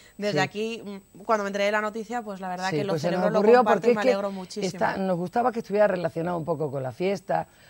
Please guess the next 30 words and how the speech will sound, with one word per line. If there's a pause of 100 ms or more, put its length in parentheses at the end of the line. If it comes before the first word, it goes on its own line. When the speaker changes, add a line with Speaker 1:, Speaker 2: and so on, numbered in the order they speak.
(100)
Speaker 2:
porque
cada
año
va
una
alcaldesa
de
diferente
trabajo,
diferente
profesión,
diferente... (420)
Pero
este
año
dijimos,
pues
alguien
que
a-,
anime
la
fiesta
también, (520)
y
nos
pareció
bien... (360)
y
bueno,